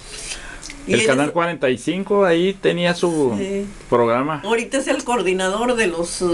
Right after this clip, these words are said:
Speaker 1: locutores charros también, a nivel estado.
Speaker 2: Le mandamos un saludo muy especial a Martín. Nos quitamos el sombrero y le decimos firmes a Martín por esa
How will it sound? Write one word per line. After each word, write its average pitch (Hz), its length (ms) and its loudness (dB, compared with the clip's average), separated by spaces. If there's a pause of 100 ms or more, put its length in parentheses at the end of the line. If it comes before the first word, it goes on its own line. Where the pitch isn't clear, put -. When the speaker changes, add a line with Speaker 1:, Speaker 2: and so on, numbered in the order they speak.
(120)
Speaker 1:
locutores 180 560 0
charros 233 460 -2
también, 175 460 -2 (880)
a 175 40 -10
nivel 170 300 -2
estado. 202 380 -2 (760)
Speaker 2:
Le 123 160 4
mandamos 139 460 0
un 160 160 -2
saludo 147 640 2 (140)
muy 143 440 4
especial 117 560 2
a 117 40 2
Martín. 120 540 0 (140)
Nos 107 200 4
quitamos 117 540 -2
el 101 160 -6
sombrero 120 560 4
y 123 60 0
le 104 140 0
decimos 110 380 0
firmes 135 600 0 (720)
a 98 80 2
Martín 110 520 0
por 95 240 0 (400)
esa 135 420 2